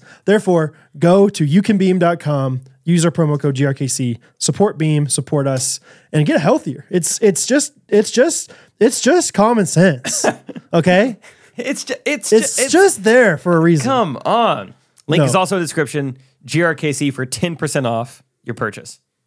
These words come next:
Speaker 1: So good. So good, so good, so good. All right, so wedding
Speaker 2: So good, so good, so
Speaker 1: ceremony.
Speaker 2: good.
Speaker 1: Joel did, I, I think Joel did such a great job.
Speaker 2: Yeah. I,
Speaker 1: Such a great job.
Speaker 2: I owe Joel a voice memo.
Speaker 1: Mm-hmm.
Speaker 2: I was just gonna tell him how great he did. How, how many people told me that Joel did a great job?
Speaker 1: You wanna do it now?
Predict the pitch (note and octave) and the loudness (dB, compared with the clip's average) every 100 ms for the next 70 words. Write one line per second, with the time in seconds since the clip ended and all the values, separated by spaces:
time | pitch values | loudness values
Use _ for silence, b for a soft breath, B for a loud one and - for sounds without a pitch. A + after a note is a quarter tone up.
0 | _ _ - B2+ A#2 A#2 _ _ _ _ | _ _ -10 -10 -10 -14 _ _ _ _
1 | _ _ _ _ - G3+ A#3 F3 D#3 C#3+ | _ _ _ _ -2 2 2 2 -2 -4
2 | - F#3 D3 B2+ - - D3+ A#2+ A2+ _ | 0 2 0 -4 -4 0 0 -2 -12 _
3 | - F#3 D3+ F3 D3+ F#3 F3+ F3+ F3+ D#3+ | -2 -2 -2 -2 0 2 2 0 -2 0
4 | C#3+ B2+ A2 A2+ - _ D3+ D#3 G#3 G#3 | -2 -4 -8 -14 -20 _ 0 2 2 2
5 | F3+ D#3 - F#3 F3+ F3 G3 D3+ D#3 C#3+ | 0 -2 -2 -2 0 0 0 0 0 0
6 | C3 C#3+ B2 B2 A2+ A2+ A#2 - - A2+ | -2 -4 -4 -6 -6 -10 -14 -12 -6 -2
7 | B2+ - _ _ A#2+ A#2+ B2 A#2 C3 A#2+ | -2 -6 _ _ -4 -2 -2 -4 -4 -6
8 | A#2 A#2 A2+ A2+ A2 A2 G#2 A2 G#2 G2+ | -8 -6 -4 -2 -2 -4 -6 -6 -4 -4
9 | G2+ G2+ G2 G#2+ G2 - G2+ G2 G2+ _ | -6 -6 -6 -6 -8 -8 -8 -8 -10 _
10 | - C#3 A2+ G#2 G2+ F#2+ - G#2+ F#2 G2+ | -8 -4 -4 -6 -10 -16 -16 -14 -10 -10
11 | F#2+ F#2+ _ - A2+ G2+ G2+ G2+ G2+ G#2 | -10 -14 _ -10 -8 -8 -10 -6 -6 -4
12 | C#3 C#3+ b b E3 D3 D#3 - C3+ A2+ | -6 -6 b b -4 -4 -4 -4 -6 -4
13 | B2 A#2 G2+ A#2 G#2+ G2+ G#2 G2+ G#2+ G2+ | -2 -2 -4 -4 -4 -6 -6 -6 -4 -4
14 | G2+ D3+ C#3+ C#3 D3 | -2 -2 0 -2 -4